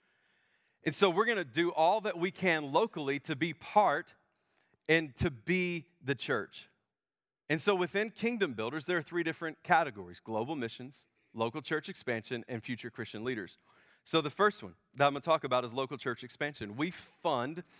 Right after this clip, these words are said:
outreach to our community with this, and we help with tangible needs of the most vulnerable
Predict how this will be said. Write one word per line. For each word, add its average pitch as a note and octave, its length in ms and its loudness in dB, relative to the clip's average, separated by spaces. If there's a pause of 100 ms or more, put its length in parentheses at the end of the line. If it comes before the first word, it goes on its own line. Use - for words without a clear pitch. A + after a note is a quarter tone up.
(300)
outreach E3+ 480 6
to D#3+ 100 4
our C3+ 100 6
community D3 440 -2
with C#3+ 180 -2
this, D3+ 220 -2
and D3 120 -4
we C#3+ 120 0
help D#3 320 0
with C#3 180 -4
tangible E3+ 460 0
needs B2+ 420 -4
of B2 160 2
the C3+ 80 0
most C3+ 240 -2
vulnerable B2 680 -2